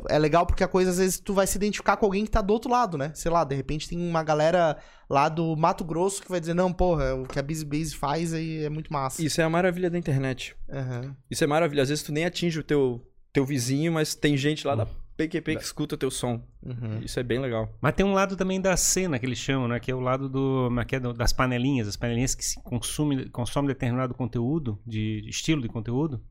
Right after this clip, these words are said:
Speaker 3: e aí eles ficam envolvidos com a, todas as narrativas envolvidas aquele, com aquele estilo.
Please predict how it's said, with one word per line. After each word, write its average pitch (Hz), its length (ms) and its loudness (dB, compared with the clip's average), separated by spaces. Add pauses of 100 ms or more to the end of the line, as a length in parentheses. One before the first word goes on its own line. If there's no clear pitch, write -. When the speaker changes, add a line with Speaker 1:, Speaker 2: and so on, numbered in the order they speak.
Speaker 3:
e 127 120 0
aí 123 220 4
eles 139 300 0
ficam 147 260 0
envolvidos 131 540 0
com - 120 -6
a, 131 100 -2
todas 151 240 -4
as 143 60 -4
narrativas 143 540 -2
envolvidas 127 380 -4
aquele, 131 180 -8
com - 120 -10
aquele 131 280 -6
estilo. 131 400 -6